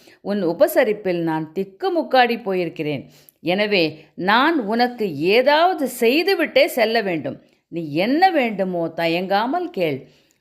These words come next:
என் தவ வலிமை மூலம் அவைகளை உனக்கு என்னால் வழங்க முடியும். கேள் துரியா, என்ன வேண்டுமோ கேள்." கரெக்டா அப்போ நம்ம சகுனி மாமா வந்து துரியன் காதுல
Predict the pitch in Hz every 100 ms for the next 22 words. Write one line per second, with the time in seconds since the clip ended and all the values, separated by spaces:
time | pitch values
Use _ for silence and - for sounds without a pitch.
0 | _ 170 180 170 208 208 233 220 220 220
1 | 214 196 196 220 214 156 - 175 226 302
2 | 269 254 220 190 196 190 190 185 175 180
3 | 196 202 269 247 185 220 277 269 190 156
4 | 147 135 - _ _ _ _ 254 302 381
5 | 285 247 196 170 170 226 - _ _ 160
6 | 220 320 330 294 220 196 196 240 240 196
7 | 151 - _ _ _ _ _ _ _ _
8 | _ _ - _ - 151 156 170 - _
9 | _ 247 262 - 143 143 _ 247 330 -
10 | _ _ 156 156 151 147 165 170 196 175
11 | 160 139 143 135 143 214 320 220 - _
12 | _ 151 185 247 262 196 - 156 185 196
13 | 143